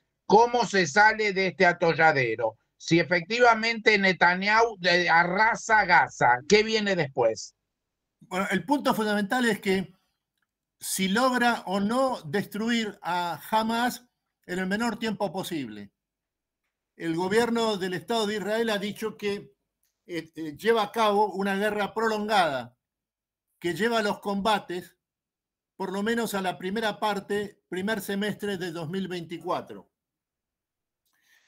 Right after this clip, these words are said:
Speaker 2: Y en, en la ofensiva que han lanzado ahora, ya han logrado dominar todo el norte de la Franja de Gaza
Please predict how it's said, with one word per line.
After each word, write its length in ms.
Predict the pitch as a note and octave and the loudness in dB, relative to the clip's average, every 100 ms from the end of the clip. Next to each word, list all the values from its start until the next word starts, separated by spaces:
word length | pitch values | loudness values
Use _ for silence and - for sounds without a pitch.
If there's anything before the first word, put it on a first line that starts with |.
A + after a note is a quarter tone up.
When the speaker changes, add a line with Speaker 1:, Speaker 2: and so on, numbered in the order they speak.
| _ | _
Speaker 2:
Y 280 | G3 G3+ G3+ | -2 -2 -2
en, 280 | E3+ E3+ E3 | -8 -10 -8
en 120 | E3 | -4
la 80 | F3 | -2
ofensiva 420 | F3+ F3+ B3 A3+ | -2 -2 0 0
que 80 | G#3+ | 0
han 60 | |
lanzado 420 | G#3 G3 G#3+ G3+ G3+ | -2 0 0 2 2
ahora, 500 | G#3+ F3+ D#3+ E3+ - _ _ _ _ _ _ _ _ _ | 2 0 -4 -8 -16 _ _ _ _ _ _ _ _ _
ya 220 | C#3 G#3 | -6 -2
han 100 | A#3+ | 0
logrado 480 | A3+ G#3+ A#3+ A3+ G#3+ | 0 0 0 -2 -4
dominar 760 | E3+ B3 B3 A3+ G#3+ D3+ A#2+ - _ _ _ _ _ _ _ _ - | 0 0 0 -2 -4 -6 -8 -18 _ _ _ _ _ _ _ _ 0
todo 240 | B3+ B3 | 2 2
el 120 | A3 | 0
norte 300 | A#3+ A#3+ A#3 | -2 -2 -2
de 80 | G3 | -4
la 140 | F3+ | -4
Franja 340 | E3 G#3 E3 F#3 | -6 -8 -6 -6
de 140 | F#3 | -6
Gaza 460 | E3 C#3+ - E3+ | -8 -10 -10 -14